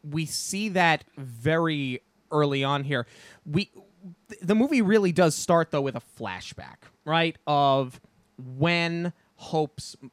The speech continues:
parents, Hank and Janet, they go off to defuse that missile that we had talked about in the first film.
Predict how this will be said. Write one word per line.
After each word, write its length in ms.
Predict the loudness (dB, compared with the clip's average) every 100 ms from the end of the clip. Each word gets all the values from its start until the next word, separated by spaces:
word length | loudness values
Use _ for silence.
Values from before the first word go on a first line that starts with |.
| -6
parents, 640 | -2 0 0 -4 -8 -14
Hank 360 | -8 -6 -6 -8
and 140 | -8
Janet, 380 | -6 -6 -6 -8 -4
they 180 | -4 -2
go 220 | 0 2
off 240 | 2 0
to 120 | -8
defuse 460 | -10 -10 -8 -6 -4
that 240 | -6 -6
missile 360 | -6 -6 -6 -10
that 100 | -8
we 120 | -8
had 180 | -8 -6
talked 320 | -2 -2 -4
about 340 | -10 -10 -12 -16 _ _ -20 -20 _ -2
in 340 | 0 0 -2
the 80 | -6
first 460 | 2 4 4 -2 -10
film. 400 | -10 -10 -12